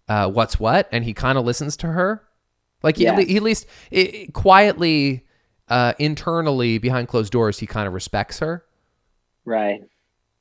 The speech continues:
Speaker 2: Yeah, I thought the ending was funny when it really seems like she's going to be the one who's brought up on stage, but you know it's,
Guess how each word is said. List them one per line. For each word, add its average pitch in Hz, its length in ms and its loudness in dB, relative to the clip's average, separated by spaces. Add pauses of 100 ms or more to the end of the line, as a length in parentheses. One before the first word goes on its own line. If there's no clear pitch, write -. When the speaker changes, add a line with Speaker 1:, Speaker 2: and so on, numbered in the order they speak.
Speaker 2:
Yeah, 120 200 2
I 110 100 -2
thought 170 240 0
the 165 160 6
ending 135 240 0
was 123 160 -6
funny 107 360 -8
when 107 460 -8
it 113 180 -4
really 117 360 -2
seems 104 300 -6
like 101 200 -2
she's 101 200 -4
going 101 240 -6
to 95 60 -6
be 101 100 0
the 98 100 -6
one 98 140 -8
who's 98 160 -6
brought 92 220 -6
up 90 160 -8
on 95 140 -10
stage, 101 360 -6
but 110 140 -2
you 120 120 0
know 120 220 4
it's, - 220 0